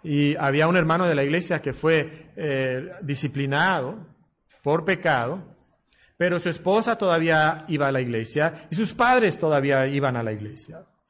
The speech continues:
Entonces la duda era, "Pero hermano, si no podemos ni comer con, con un hermano disciplinado, entonces,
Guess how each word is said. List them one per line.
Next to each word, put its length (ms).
Entonces 340
la 160
duda 340
era, 440
"Pero 140
hermano, 300
si 140
no 120
podemos 260
ni 100
comer 480
con, 340
con 240
un 260
hermano 360
disciplinado, 760
entonces, 440